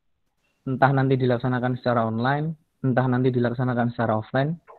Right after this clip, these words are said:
bem uisi bisa mengikuti segala mekanismenya asalkan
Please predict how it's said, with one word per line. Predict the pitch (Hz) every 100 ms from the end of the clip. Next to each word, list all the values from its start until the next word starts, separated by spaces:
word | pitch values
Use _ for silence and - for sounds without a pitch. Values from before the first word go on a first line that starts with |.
| _ _ _ _ _ _ _ _
bem | 127 127
uisi | 127 131 160
bisa | 147 123 127
mengikuti | 127 131 127 - 127 - 135 127 123 - - - -
segala | 139 131 123 120
mekanismenya | 123 123 127 - 123 135 - 127
asalkan | - 110 110 123 143 175